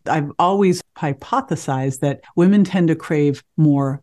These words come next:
sugar and carbs 'cause they're not getting the protein levels in that they need. And that's what's this one week, the number one thing I saw from all these people going through it was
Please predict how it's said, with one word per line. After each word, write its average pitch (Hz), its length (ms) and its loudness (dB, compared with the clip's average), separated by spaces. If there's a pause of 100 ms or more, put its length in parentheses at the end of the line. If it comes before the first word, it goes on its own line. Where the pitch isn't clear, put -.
(100)
sugar 143 460 -4
and 131 140 0
carbs 180 480 -2
'cause 147 180 -4
they're 143 100 -2
not 143 380 0
getting 143 240 0
the 131 60 -4
protein 147 440 -4
levels 127 360 -8
in 127 120 -2
that 117 180 -8
they 131 120 -6
need. 131 360 -2
And 123 120 -4
that's 143 340 -6 (180)
what's 143 580 -8 (300)
this 156 240 -4
one 151 640 -2
week, 143 240 -4
the 139 100 -2
number 147 240 0
one 160 220 0
thing 151 180 0
I 139 80 -2
saw 147 240 -4
from 127 340 -8 (200)
all 143 240 -2
these 185 180 0
people 170 280 -2
going 160 220 2
through 151 220 -4
it - 80 -8
was 127 220 -10